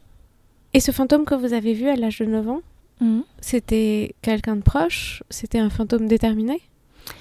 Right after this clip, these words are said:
Speaker 2: En fait, euh, on avait un dîner à la maison et, euh, à l'époque, on vivait dans un petit appartement et, euh, je, je suis allée dans ma chambre, je pousse la porte et là, je vois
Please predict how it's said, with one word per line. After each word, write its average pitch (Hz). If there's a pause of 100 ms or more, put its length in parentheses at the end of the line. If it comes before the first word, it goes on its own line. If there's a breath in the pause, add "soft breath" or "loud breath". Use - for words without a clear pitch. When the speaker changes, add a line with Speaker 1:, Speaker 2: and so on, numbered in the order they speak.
(880 loud breath)
Speaker 2:
En 262
fait, 294
euh, 247
on 240
avait 262
un 277
dîner 254
à 311
la 262
maison 233 (120)
et, 226
euh, 220
à 226
l'époque, 233
on 294
vivait 262
dans 262
un 240
petit 262
appartement 240
et, 220
euh, 208
je, 202 (140)
je 214
suis 220
allée 240
dans 285
ma 240
chambre, 277 (160)
je 220
pousse -
la 247
porte 220
et 226
là, 226
je 233
vois 226